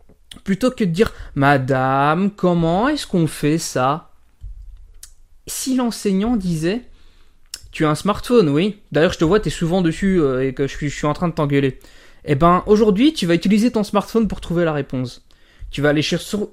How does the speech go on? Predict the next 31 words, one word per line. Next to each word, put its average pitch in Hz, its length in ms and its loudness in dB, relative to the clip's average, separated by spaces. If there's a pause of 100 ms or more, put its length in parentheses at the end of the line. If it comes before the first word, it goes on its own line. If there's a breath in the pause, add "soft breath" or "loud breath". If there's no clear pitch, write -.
tu - 120 -8
vas 156 100 4
aller 196 100 6
sur 220 160 0
Google 180 420 2
et 170 60 -4
tu - 100 -6
vas 139 100 2
chercher - 280 -4
la 160 80 -2
réponse. - 480 -8 (760)
Eh - 80 -2
ben, 120 180 -2
là, 143 140 -2
on 151 100 0
vient 123 300 -4 (220)
d'apprendre 160 840 0 (600)
à 131 100 2
une, 131 300 2
à, 123 160 -2
à 131 140 -4
une 123 140 2
personne 175 640 0 (300)
à 127 100 -4
pêcher. 143 400 -2
C'est 123 140 -4
la 127 80 2
parabole 143 420 6
de 139 80 4
la 131 140 4
Bible. 131 280 0